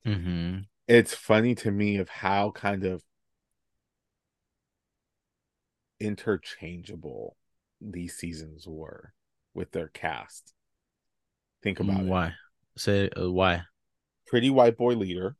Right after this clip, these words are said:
Speaker 2: right? Got the handsome
Speaker 1: Okay.
Speaker 2: dude as the leader.
Speaker 1: Yeah, yeah.
Speaker 2: Red Ranger.
Speaker 1: Uh-huh.
Speaker 2: Got your blonde white girl, Pink
Speaker 1: Mm-hmm.
Speaker 2: Ranger.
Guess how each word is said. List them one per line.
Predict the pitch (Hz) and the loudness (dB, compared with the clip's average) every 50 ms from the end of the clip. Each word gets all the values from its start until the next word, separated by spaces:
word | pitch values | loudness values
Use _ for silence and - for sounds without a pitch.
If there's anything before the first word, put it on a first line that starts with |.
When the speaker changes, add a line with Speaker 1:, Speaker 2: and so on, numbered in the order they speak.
| _ _ | _ _
Speaker 2:
right? | - 87 82 82 90 - - _ _ _ - | -14 -8 -6 -6 -6 -6 -8 _ _ _ -6
Got | 87 90 82 | -4 -2 2
the | - 107 | 2 2
handsome | 104 107 92 90 98 95 | 2 2 0 0 -2 -2
Speaker 1:
Okay. | |
Speaker 2:
dude | 90 90 90 78 - - 90 90 92 | -2 -2 -2 -4 -6 -10 -12 -10 -10
as | 95 87 | -8 -6
the | 95 | -6
leader. | 101 98 90 87 87 90 107 - _ _ _ _ _ _ _ _ _ - - | -6 -6 -4 -2 -2 -2 -2 -4 _ _ _ _ _ _ _ _ _ -8 -4
Speaker 1:
Yeah, | 95 95 87 | 0 0 0
yeah. | 87 82 80 80 78 85 | 0 0 0 -2 0 0
Speaker 2:
Red | 95 90 | -2 -2
Ranger. | 92 92 87 87 85 90 90 90 90 - _ _ _ _ _ _ _ _ _ - | -2 -4 -6 -4 -2 -2 -2 -2 -2 -6 _ _ _ _ _ _ _ _ _ -8
Speaker 1:
Uh-huh. | 87 85 87 | -6 -4 -4
Speaker 2:
Got | 90 95 - | -4 -4 -4
your | 104 90 | -4 -4
blonde | 90 98 104 101 104 107 117 120 117 | -2 0 2 4 4 4 4 4 4
white | 113 107 98 95 | 4 4 2 2
girl, | 95 90 90 92 98 104 - _ _ _ _ _ _ _ _ | -2 -4 -4 -4 -4 -6 -8 _ _ _ _ _ _ _ _
Pink | - 101 98 98 - | -6 -4 -4 -4 -4
Speaker 1:
Mm-hmm. | |
Speaker 2:
Ranger. | 87 82 87 87 82 80 87 92 98 | -4 -6 -6 -6 -6 -8 -8 -10 -10